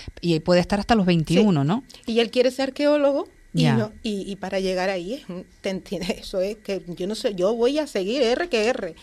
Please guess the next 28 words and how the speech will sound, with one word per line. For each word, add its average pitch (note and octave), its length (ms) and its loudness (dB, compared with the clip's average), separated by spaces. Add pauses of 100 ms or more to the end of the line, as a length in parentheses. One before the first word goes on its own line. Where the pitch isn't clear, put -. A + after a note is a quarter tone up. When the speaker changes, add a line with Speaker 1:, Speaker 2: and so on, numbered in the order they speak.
(180)
Speaker 2:
y G3+ 160 0
él G#3 120 2
también, G#3+ 480 0 (200)
porque G#3 180 -2
somos A3+ 280 0
guerreros F#3 500 2 (380)
y G3 80 -6
somos A3 260 0
madres A#3 400 2
guerreras, F#3 560 -2 (380)
pero D#4 480 6
es A3 160 0
muy G#3 180 2
difícil, B3 600 -2 (400)
es G3 100 -10
muy G3 160 -6
difícil A#3+ 500 -6
porque G3 300 -6
no E3+ 140 -6
te C4+ 100 -6
ayudan. A3 540 -4 (440)
Entonces, G3 520 -4 (720)
ves B3 280 -4
tantas C#4+ 360 -4
cosas D4 400 -2
que B3 120 -8
tú A#3 120 -6
dices, G#3 420 -6